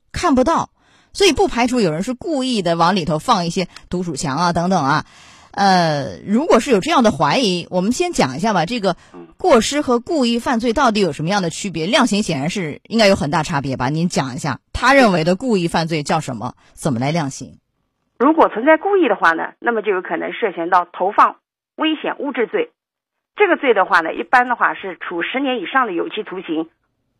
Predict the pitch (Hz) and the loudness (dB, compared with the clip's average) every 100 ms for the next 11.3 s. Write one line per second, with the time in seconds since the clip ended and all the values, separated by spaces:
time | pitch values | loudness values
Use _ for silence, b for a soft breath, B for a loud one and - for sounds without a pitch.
0 | _ - 202 190 202 190 185 180 233 196 | _ 2 2 2 2 2 0 -2 -6 -8
1 | 196 170 170 196 240 - 196 175 175 185 | -4 -4 -4 -4 -8 -6 -4 -2 -2 0
2 | 190 - 156 - 143 - 233 185 202 190 | -2 -4 -16 -14 -18 0 2 2 0 0
3 | 202 196 190 160 240 156 - _ _ _ | -2 -2 -2 0 -2 -2 -8 _ _ _
4 | _ _ _ _ _ 233 226 202 190 - | _ _ _ _ _ -2 0 0 -2 -6
5 | 214 254 262 277 320 226 202 240 190 175 | -8 0 0 2 2 2 2 2 0 -2
6 | - 208 175 131 175 - _ _ _ _ | -2 0 -2 -2 -6 -6 _ _ _ _
7 | - 359 240 - 277 240 247 175 - 170 | 0 4 4 2 0 2 2 2 -2 -2
8 | 196 170 185 196 180 170 175 190 175 185 | 0 0 -2 0 -2 -2 -4 0 0 -2
9 | 170 147 - b b b b - 170 233 | -4 -8 -10 b b b b -6 -2 0
10 | 226 208 151 196 165 196 190 160 - - | 2 2 0 -2 0 0 0 -2 -4 -4
11 | 226 226 | 0 -2